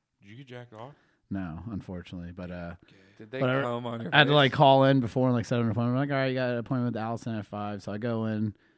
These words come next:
Speaker 2: All receptionists are, like, you know, young, pretty girls. "Hi, how are you?" You know, sign in, whatever. They come over, like, ask me, like, a couple questions. "All right, you'll be in there shortly," whatever. Just hanging on the log,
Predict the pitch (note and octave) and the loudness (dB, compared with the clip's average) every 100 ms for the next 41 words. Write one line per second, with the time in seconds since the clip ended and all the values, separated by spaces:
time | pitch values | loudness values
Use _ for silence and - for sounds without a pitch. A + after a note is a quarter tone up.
0 | _ _ _ G#2+ A2 G#2+ A2+ G#2+ A2 G#2+ | _ _ _ -6 -6 -4 -6 -4 -4 -4
1 | A2 G2+ G2+ G#2 G2 _ G#2+ G2+ - G#2 | -6 -6 -4 -4 -6 _ -4 -4 -4 -6
2 | F#2+ G2+ G2 A2 C#3+ C#3+ C#3+ D3 C#3 C#3 | -6 -6 -6 -6 -6 -4 -6 -6 -6 -6
3 | C3+ C#3 C3+ C3 B2+ G#2 G2+ F#2+ G#2 G#2 | -6 -6 -6 -6 -8 -8 -8 -6 -6 -4
4 | G#2 G2 G2+ G2 F#2+ A2 G#2 G2 G2 G2+ | -4 -4 -4 -6 -6 -6 -6 -8 -10 -10
5 | F#2+ G#2+ G2+ A2 G#2 - G#2 G#2 A2 E3 | -10 -8 -8 -8 -10 -8 -10 -6 -4 -4
6 | D3+ D3 D3 C#3 B2+ C3 C3+ C3 C3 B2+ | -4 -6 -6 -8 -8 -6 -4 -2 -2 -2
7 | - A#2+ A2+ A2 A2+ A2 G#2+ G2 G2+ G2+ | -4 -4 -4 -4 -6 -6 -8 -8 -6 -4
8 | G2+ G2 G2+ G#2+ | -4 -6 -6 -8